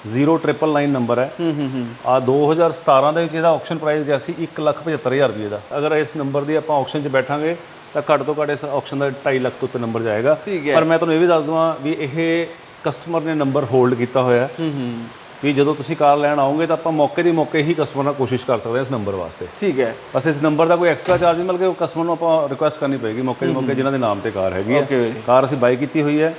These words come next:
Speaker 2: ਹੂੰ,
Speaker 1: but
Speaker 2: ਹੂੰ।
Speaker 1: ਨੰਬਰ ਵਾਸਤੇ ਆਪਾਂ ਮੌਕੇ ਦੀ ਮੌਕੇ ਕੋਸ਼ਿਸ਼ ਕਰਾਂਗੇ। ਮਾਡਲ
Speaker 2: ਓਕੇ।
Speaker 1: ਦੋ ਹਜ਼ਾਰ ਸਤਾਰਾਂ।
Speaker 2: ਹਾਂਜੀ।
Speaker 1: ਥ੍ਰੀ ਜੀ ਟੀ।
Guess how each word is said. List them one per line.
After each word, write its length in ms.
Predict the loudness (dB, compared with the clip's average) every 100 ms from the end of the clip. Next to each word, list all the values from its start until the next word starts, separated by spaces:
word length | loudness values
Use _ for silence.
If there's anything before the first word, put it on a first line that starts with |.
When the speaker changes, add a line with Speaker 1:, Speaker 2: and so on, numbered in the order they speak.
| -8
Speaker 2:
ਹੂੰ, 140 | -6 0
Speaker 1:
but 100 | 0
Speaker 2:
ਹੂੰ। 80 | 0
Speaker 1:
ਨੰਬਰ 200 | 0 2
ਵਾਸਤੇ 240 | 2 0
ਆਪਾਂ 140 | -2 -2
ਮੌਕੇ 240 | -2 0
ਦੀ 60 | -2
ਮੌਕੇ 180 | -2 -4
ਕੋਸ਼ਿਸ਼ 260 | -6 -6
ਕਰਾਂਗੇ। 340 | -4 -2 -2 -2
ਮਾਡਲ 240 | 4 4
Speaker 2:
ਓਕੇ। 120 | 4 4
Speaker 1:
ਦੋ 160 | 4
ਹਜ਼ਾਰ 160 | 4 2
ਸਤਾਰਾਂ। 400 | 0 0 0 -2 -2
Speaker 2:
ਹਾਂਜੀ। 280 | -2 0 -2 -4 -16 -20 -6
Speaker 1:
ਥ੍ਰੀ 200 | 0 2
ਜੀ 200 | 2 0
ਟੀ। 200 | 0 -4